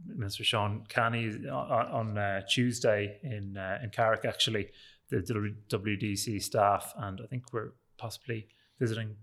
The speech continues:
Cora as well, the, the minister. But, um, sorry, yeah, on, on the community side, well, actually, I'll mention the,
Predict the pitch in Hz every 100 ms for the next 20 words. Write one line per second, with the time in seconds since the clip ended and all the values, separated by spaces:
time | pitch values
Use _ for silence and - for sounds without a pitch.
0 | - - 131 127 120 127 135 123 131 143
1 | 131 135 139 156 - 165 - 123 113 120
2 | 104 101 98 - - - - - - -
3 | - - _ _ _ _ _ - 139 117
4 | 120 117 120 - - - 127 120 120 127
5 | 147 127 127 123 104 104 107 107 135 131
6 | 117 127 123 123 117